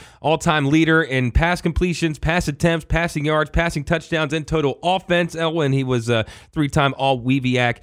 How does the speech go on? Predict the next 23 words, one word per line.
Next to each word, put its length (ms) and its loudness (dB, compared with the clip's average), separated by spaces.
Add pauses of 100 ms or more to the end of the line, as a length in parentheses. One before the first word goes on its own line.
(300)
uh, 160 2
selection 600 0
as 180 -2
well. 480 4 (300)
I 40 0
think, 240 0
uh, 220 2
Tyson 320 -2
Bagent 340 -2
probably 420 0
has 120 2
snubbed 380 -4
him 100 0
out 140 2
of 80 0
a 60 0
few 260 4
records, 580 2 (420)
uh, 180 0
that 140 2
he 340 6
<laughs> 120 -4
compiled 460 4